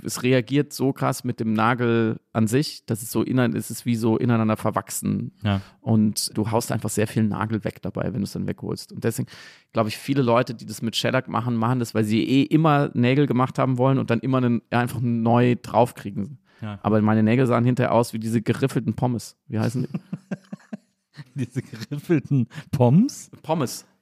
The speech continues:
Speaker 2: Ach so.
Speaker 1: Diese Pommes,
Speaker 2: Ah.
Speaker 1: die aber so
Speaker 2: Diese, diese McCain, diese,
Speaker 1: Ja,
Speaker 2: diese,
Speaker 1: genau,
Speaker 2: ja, ja,
Speaker 1: so.
Speaker 2: verstehe. <laughs>
Speaker 1: Also
Speaker 2: Ich dachte, die Pommes, ich dachte, du meinst die Pommes, das sind ja diese Gitter-Kartoffelsnacks
Speaker 1: So
Speaker 2: in
Speaker 1: auch.
Speaker 2: dieser Snackbar, weißt
Speaker 1: Ungefähr
Speaker 2: du,
Speaker 1: so
Speaker 2: dieses,
Speaker 1: auch,
Speaker 2: ja.
Speaker 1: ja. Bei-, beides,
Speaker 2: <laughs>
Speaker 1: beides richtig,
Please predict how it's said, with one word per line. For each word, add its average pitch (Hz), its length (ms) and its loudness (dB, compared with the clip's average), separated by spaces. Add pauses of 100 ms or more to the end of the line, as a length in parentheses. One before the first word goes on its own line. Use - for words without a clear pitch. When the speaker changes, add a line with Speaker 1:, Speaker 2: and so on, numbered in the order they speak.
(180)
Speaker 2:
Ach 120 80 0
so. 170 180 4
Speaker 1:
Diese 123 180 -2
Pommes, 143 360 0
Speaker 2:
Ah. 107 40 -4
Speaker 1:
die 120 120 -2
aber 120 140 -2
so 113 440 -4
Speaker 2:
Diese, 107 200 -10
diese 104 200 -8
McCain, 123 640 -2
diese, 101 160 -6
Speaker 1:
Ja, 127 200 4
Speaker 2:
diese, 123 140 2
Speaker 1:
genau, 113 200 4
Speaker 2:
ja, 117 60 -2
ja, 113 120 -4
Speaker 1:
so. 117 200 4
Speaker 2:
verstehe. 90 340 -20 (460)
<laughs> - 120 -8 (680)
Speaker 1:
Also 117 160 4
Speaker 2:
Ich 107 60 2
dachte, 135 80 2
die 123 60 0
Pommes, 131 260 -2
ich - 20 -16
dachte, 131 120 -2
du 131 40 -2
meinst 131 160 0
die 113 60 -10
Pommes, 135 340 2 (260)
das 107 160 -4
sind 123 140 4
ja 120 60 4
diese 107 260 -2
Gitter-Kartoffelsnacks 120 1800 0
Speaker 1:
So 139 100 4
Speaker 2:
in 127 60 4
Speaker 1:
auch. 110 120 6
Speaker 2:
dieser 113 160 -2
Snackbar, 101 720 -4
weißt 110 140 -2
Speaker 1:
Ungefähr 127 320 4
Speaker 2:
du, - 20 -2
Speaker 1:
so 123 100 2
Speaker 2:
dieses, - 120 2
Speaker 1:
auch, 101 200 0
Speaker 2:
ja. 98 60 -4
Speaker 1:
ja. 98 100 -2
Bei-, 117 200 0
beides, 110 500 0
Speaker 2:
<laughs> 147 80 -2
Speaker 1:
beides 110 320 0
richtig, - 360 -6